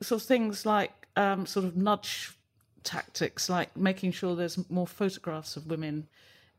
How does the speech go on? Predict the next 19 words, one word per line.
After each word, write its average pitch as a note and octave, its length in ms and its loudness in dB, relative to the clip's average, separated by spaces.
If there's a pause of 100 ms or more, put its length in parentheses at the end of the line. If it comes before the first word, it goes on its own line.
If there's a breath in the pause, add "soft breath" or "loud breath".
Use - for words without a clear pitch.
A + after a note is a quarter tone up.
(120)
uh, E3+ 260 2
on E3 140 0
the E3 60 2
wall. E3+ 240 2
I've F3 140 0
been F#3 180 4
into F3+ 220 -2
so G3+ 240 0
many F3 220 0
scientific E3+ 580 -4
laboratories D#3 720 -2
and D#3 100 -2
the D#3+ 40 -4
walls E3 320 0
are - 40 -10 (120)
just - 220 -14
covered - 580 -6 (120)
with D3+ 160 -8
men. D3 340 -8